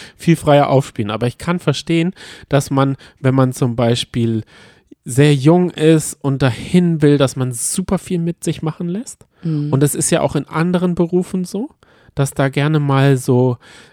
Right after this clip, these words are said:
Speaker 1: cholerische Chefs und sowas herrschen, wo man sich nicht traut. Und ich finde,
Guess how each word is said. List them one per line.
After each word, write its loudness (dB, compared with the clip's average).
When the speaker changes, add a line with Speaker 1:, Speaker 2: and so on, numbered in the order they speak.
Speaker 1:
cholerische 0
Chefs -4
und -8
sowas -4
herrschen, -6
wo -2
man 0
sich -4
nicht -6
traut. 0
Und -2
ich -6
finde, -2